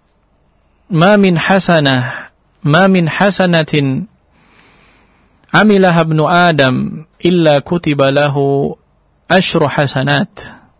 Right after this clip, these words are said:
ila sab'imi'ati dhi'fin."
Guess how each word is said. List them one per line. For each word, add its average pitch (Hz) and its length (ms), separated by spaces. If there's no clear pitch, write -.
ila 165 640
sab'imi'ati 170 1040
dhi'fin." 135 560